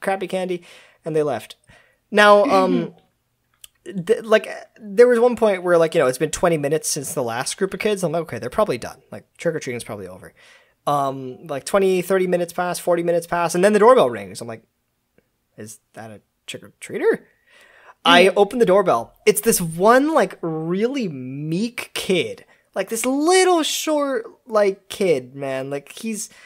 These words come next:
Speaker 1: so innocent and pure, I guess, but he's also just so done with
Speaker 2: <laughs>
Speaker 1: life.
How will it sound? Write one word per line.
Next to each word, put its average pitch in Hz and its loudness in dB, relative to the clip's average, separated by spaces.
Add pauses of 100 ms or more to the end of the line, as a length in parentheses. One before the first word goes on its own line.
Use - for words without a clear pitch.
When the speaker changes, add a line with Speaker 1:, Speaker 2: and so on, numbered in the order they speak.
(400)
Speaker 1:
so 294 0
innocent 196 0
and 147 -4
pure, 147 -2
I 120 -4
guess, 123 -8
but 165 0
he's 175 -6
also 226 -2
just 254 -8
so 277 0 (280)
done 92 0 (560)
with 196 0
Speaker 2:
<laughs> 143 -4
Speaker 1:
life. - 4